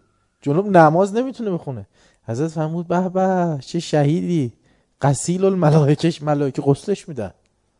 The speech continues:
شد شهید غسیل الملائکه. ملائکه غسلش می‌دن.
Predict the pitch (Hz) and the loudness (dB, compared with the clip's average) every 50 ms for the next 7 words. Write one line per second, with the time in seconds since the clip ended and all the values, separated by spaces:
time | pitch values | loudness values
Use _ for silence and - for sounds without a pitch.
0 | _ _ _ _ _ _ _ _ _ _ _ _ _ _ - - - 165 165 - | _ _ _ _ _ _ _ _ _ _ _ _ _ _ -12 -4 -4 -4 -4 -4
1 | - - 156 143 139 147 170 - - 143 127 - - 151 151 156 156 147 139 123 | -10 -6 -6 -4 -4 -4 -8 -8 -8 -10 -10 -10 -10 -12 -8 -8 -8 -8 -8 -10
2 | 110 101 98 92 95 _ - 95 _ _ _ _ _ _ _ _ _ _ _ _ | -12 -12 -14 -16 -18 _ -20 -20 _ _ _ _ _ _ _ _ _ _ _ _
3 | _ _ _ _ _ _ _ _ _ _ _ _ _ _ _ _ _ _ _ _ | _ _ _ _ _ _ _ _ _ _ _ _ _ _ _ _ _ _ _ _
4 | _ _ _ _ _ _ _ _ _ _ _ - 120 120 123 120 123 120 117 113 | _ _ _ _ _ _ _ _ _ _ _ -6 0 0 2 4 4 2 2 0
5 | - - 139 139 - - - - 123 - - - 92 85 - - 110 95 101 95 | 0 -2 -2 -2 -2 -6 -6 -6 -6 -6 -6 -12 -14 -14 -14 -16 -18 -18 -18 -18